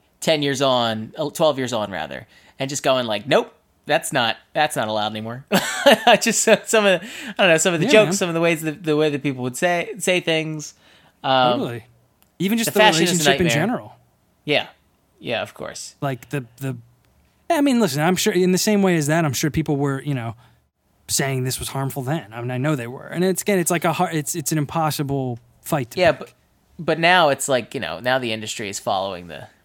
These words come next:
Speaker 1: it's interest-,
Speaker 2: Yeah.
Speaker 1: it, it's, you know, it's, it's an interesting piece to, it's a shitty movie, but it is an interesting snapshot of culture, um, changing at the, at the, the turn of the, uh, of the new century.
Speaker 2: Twilight holding on for dear life into the,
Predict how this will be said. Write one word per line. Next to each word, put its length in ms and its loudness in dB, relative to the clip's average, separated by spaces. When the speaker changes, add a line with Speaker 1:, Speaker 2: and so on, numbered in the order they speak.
Speaker 1:
it's 180 0
interest-, 340 -4
Speaker 2:
Yeah. 120 2
Speaker 1:
it, 140 -2
it's, 360 -4
you 80 0
know, 240 0
it's, 240 -8
it's 200 -2
an 80 0
interesting 460 -4
piece 340 -2
to, 200 0
it's 140 -2
a 40 2
shitty 420 4
movie, 400 0
but 100 2
it 100 4
is 100 -2
an 100 2
interesting 460 0
snapshot 540 4
of 120 -4
culture, 640 -2
um, 440 0
changing 480 -4
at 160 -6
the, 100 -10
at 160 -4
the, 140 -6
the 120 -6
turn 340 -6
of 140 -10
the, 200 -8
uh, 160 -6
of 80 -4
the 60 -4
new 140 -4
century. 520 -4
Speaker 2:
Twilight 460 -8
holding 300 -4
on 180 -2
for 120 -8
dear 300 -4
life 400 -6
into 300 -6
the, 320 -8